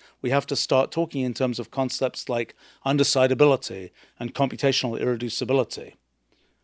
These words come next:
Will some type of tumor always stop growing in some particular model? It might be undecidable. Is there a way to work out how a weather system will develop? It might be computationally irreducible.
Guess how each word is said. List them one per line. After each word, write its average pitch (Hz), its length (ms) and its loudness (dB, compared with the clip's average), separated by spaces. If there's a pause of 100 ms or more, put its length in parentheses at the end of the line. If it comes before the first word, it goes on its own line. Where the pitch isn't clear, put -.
(240)
Will 156 180 10
some 151 240 4
type 147 240 4
of 135 140 -4
tumor 185 280 2
always 131 420 2
stop - 360 -2
growing 131 340 4
in 110 120 -8
some 110 180 -6
particular 123 400 -4
model? 135 420 -4 (300)
It 135 100 -4
might 123 200 -4
be 131 80 2
undecidable. 156 840 2 (580)
Is 139 140 0
there 151 140 8
a 143 80 10
way 143 160 8
to 143 100 -4
work 143 260 4
out 156 260 2
how 131 140 2
a 131 60 6
weather 151 260 6
system 113 440 -4
will 113 140 -2
develop? 123 460 2 (300)
It 120 120 -4
might 123 200 0
be 131 100 -4
computationally 131 800 -2
irreducible. 131 800 -4